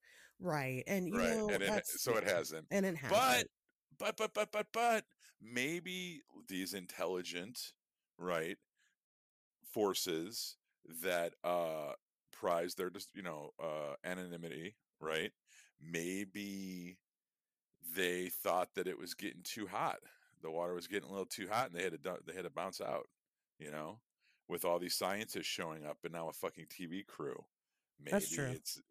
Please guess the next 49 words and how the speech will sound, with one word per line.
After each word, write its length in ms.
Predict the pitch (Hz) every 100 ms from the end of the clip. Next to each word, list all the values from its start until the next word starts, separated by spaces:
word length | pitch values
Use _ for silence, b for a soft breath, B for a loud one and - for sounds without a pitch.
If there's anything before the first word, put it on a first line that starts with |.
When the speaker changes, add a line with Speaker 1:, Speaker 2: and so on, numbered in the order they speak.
| -
Speaker 2:
Skinwalker 560 | - 101 92 95 104
Ranch 260 | 101 98 -
ain't 100 | 101
what 120 | 104
it 40 | 98
used 240 | 113 -
to 40 | -
be, 140 | 69
man. 200 | 69 69
It's, 160 | 80 73
it's 220 | 62 -
the 120 | -
fucking 300 | 78 90 95
yuppies 280 | 87 90 90
moving 340 | 87 95 82 87
in 120 | 95
and 140 | 101
ruined 220 | 87 95 95
everything, 420 | 107 95 60 58 _ b b
which 160 | 139 147
is 120 | 143
exactly, 460 | 123 143 151 147
like, 240 | 123 101 92
what 140 | 101
happened. 380 | 117 147 - 73 -
Like, 220 | 160 - - _ b b b b -
rich 300 | 90 - -
people 260 | 117 -
fucking 320 | 120 104 - 104
bought 240 | 85 80 90
it, 100 | -
and 80 | 101
I 80 | 82
applaud 380 | 80 - 90 85
them 100 | 95
for 160 | -
doing 320 | 85 - 80
that, 240 | 73 73 95 _ b b b -
um, 420 | 82 82 80 85 -
because 260 | 131 143
that's 220 | 139 175
something 280 | - 196 190
that 100 | 175
I 140 | 143 151
would 180 | 143
think 280 | - 120 110
of, 260 | 104 98 90 - -
like, 300 | 87 78 - _ b b b b _ _
I, 400 | 120 131 135 117